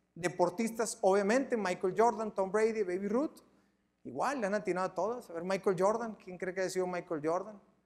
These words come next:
Muy bien. Tom Brady. Todos conocen Tom Brady, muy bien. Y Baby Ruth, gran beisbolista. Bueno, aquí sí hubo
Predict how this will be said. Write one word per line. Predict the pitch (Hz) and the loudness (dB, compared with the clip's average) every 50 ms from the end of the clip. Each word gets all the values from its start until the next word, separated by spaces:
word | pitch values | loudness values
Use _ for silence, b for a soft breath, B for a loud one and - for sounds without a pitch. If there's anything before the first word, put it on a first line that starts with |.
| _ _ _ _ _ _ _ | _ _ _ _ _ _ _
Muy | 131 131 131 | -16 -14 -10
bien. | 123 123 139 160 196 196 185 _ _ _ _ _ _ _ _ _ _ _ _ _ _ _ _ _ _ _ _ _ | -8 -8 -8 -8 -10 -14 -18 _ _ _ _ _ _ _ _ _ _ _ _ _ _ _ _ _ _ _ _ _
Tom | _ 175 185 202 | _ 2 6 8
Brady. | 208 226 233 247 269 277 247 - - - - - _ _ _ _ _ _ _ _ _ _ _ _ _ _ _ _ _ _ _ _ _ _ _ _ _ 127 _ | 8 8 8 8 6 2 0 -2 -6 -14 -20 -20 _ _ _ _ _ _ _ _ _ _ _ _ _ _ _ _ _ _ _ _ _ _ _ _ _ _ _
Todos | - - - - | -18 -16 -16 -16
conocen | - - 127 131 127 131 127 | -14 -12 -10 -10 -10 -10 -12
Tom | 113 - 127 127 | -10 -8 -8 -6
Brady, | 117 117 127 139 165 190 | -6 -6 -4 -4 -4 -4
muy | 180 151 139 135 | -6 -6 -6 -4
bien. | 147 156 185 214 226 214 - _ _ _ _ _ _ _ _ | -4 -4 -4 -6 -6 -10 -14 _ _ _ _ _ _ _ _
Y | - 156 | 0 6
Baby | 170 202 240 247 233 | 6 8 8 10 10
Ruth, | 220 247 294 311 226 - - - - - - - | 12 12 10 10 6 0 -8 -14 -18 -20 -20 -10
gran | - 185 190 196 214 | -4 0 0 4 4
beisbolista. | 214 208 175 196 185 185 226 254 240 247 233 | 4 4 6 4 4 4 4 2 2 2 2
Bueno, | 214 233 247 240 | 2 2 0 0
aquí | 233 - - 226 | -2 -2 -4 -6
sí | 202 - 240 | -4 -2 -2
hubo | 233 226 226 220 214 196 165 - - - - | 2 4 6 6 6 4 2 -2 -8 -18 -20